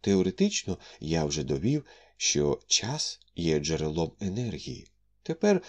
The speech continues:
справа за експериментом. «А що?» — запалився Григорій Федорович і скаламбурив. «Настав уже час дослідити час». «Так,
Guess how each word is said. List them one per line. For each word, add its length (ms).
справа 640
за 380
експериментом. 1000
«А 140
що?» — 540
запалився 640
Григорій 440
Федорович 680
і 80
скаламбурив. 840
«Настав 580
уже 200
час 500
дослідити 760
час». 580
«Так, 420